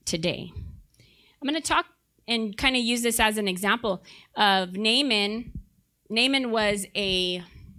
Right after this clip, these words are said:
commander of the army of, the army of Aram. And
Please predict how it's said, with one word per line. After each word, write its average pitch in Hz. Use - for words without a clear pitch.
commander 220
of 185
the 180
army 226
of, 165
the 175
army 208
of 175
Aram. 185
And 185